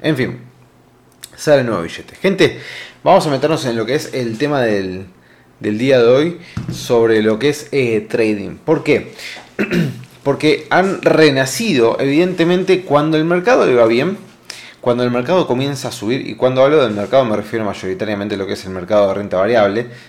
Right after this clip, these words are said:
ya sea criptomonedas o ya sea acciones, eh, ordinarias, eh, ars, lo que ustedes quieran. Pero cuando el mercado le empieza a ir bien, cuando el mercado empieza a subir, empiezan a aparecer mucho más las consultas. Y empieza a aparecer mucho más,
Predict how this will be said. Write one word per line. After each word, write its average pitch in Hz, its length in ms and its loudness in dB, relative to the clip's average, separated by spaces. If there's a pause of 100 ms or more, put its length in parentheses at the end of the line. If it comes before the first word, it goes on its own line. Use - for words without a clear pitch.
(100)
ya 101 200 -8
sea 104 440 0
criptomonedas 104 800 -4
o - 80 -10
ya 98 160 -12
sea 95 320 -2
acciones, 110 680 -4 (420)
eh, 95 480 -10 (380)
ordinarias, 143 920 2
eh, 95 180 0
ars, 117 400 2
lo 98 100 -6
que 95 60 -8
ustedes 131 240 0
quieran. 85 340 -6 (640)
Pero 123 480 2
cuando 135 500 0
el 143 140 -2
mercado 160 280 0
le 190 60 0
empieza 175 280 -4
a - 20 -2
ir 165 60 0
bien, 175 120 0
cuando 147 160 -2
el 139 80 -6
mercado 170 220 0
empieza 170 260 -6
a - 20 -12
subir, 160 420 -2
empiezan 160 340 -2
a 139 60 -2
aparecer 123 260 -4
mucho 135 240 -6
más 131 80 0
las 123 100 -6
consultas. - 640 -12
Y - 20 -16
empieza 120 220 -4
a - 20 2
aparecer 131 260 -2
mucho 139 240 -6
más, 139 140 -2